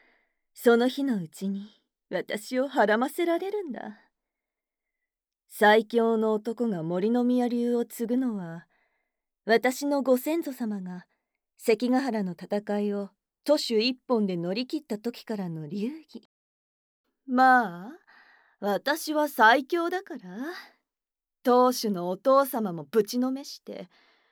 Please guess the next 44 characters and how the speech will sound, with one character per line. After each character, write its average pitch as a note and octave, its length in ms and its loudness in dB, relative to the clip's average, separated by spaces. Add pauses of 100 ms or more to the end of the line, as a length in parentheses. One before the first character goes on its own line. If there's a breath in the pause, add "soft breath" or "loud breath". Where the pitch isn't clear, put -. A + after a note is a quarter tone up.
(160 soft breath)
森 G#3+ 320 2
の C#4 120 0
宮 C#4 280 -2
流 C4+ 240 -2
を C4+ 100 0
継 G#3+ 240 -4
い B3+ 80 -2
だ E4 140 -6
の D#4 100 -12
だ G3+ 140 -14
が。 F3 360 -18 (960 loud breath)
<laughs> - 720 -14 (1900 loud breath)
貴 - 120 -12
様 F#3+ 340 -2
に G3+ 180 -2
と G#3 100 -6
っ B3 60 -8
て - 240 -14
は E3 200 -20 (360)
気 A3 180 -4
が G3 140 -4
気 A3+ 160 -12
で B3 100 -2
な B3+ 220 0
い D#4 80 -4
よ D4 100 -4
な。 F#3+ 140 -10 (1800)
幼 A3 480 0
な A3 140 2
じ G#3 180 -4
み F#3 160 -2
の E3 160 -6
う E3 80 -6
さ F#3+ 220 -2
ぎ G#3+ 160 -4
ち A3 160 -6
ゃ A3+ 40 -2
ん A3 280 -8
が G#3+ 580 -10 (520)
負 G#3 240 0
け B3+ 180 -2
ち - 180 -10
ゃ C4 60 -6
っ B3+ 40 -10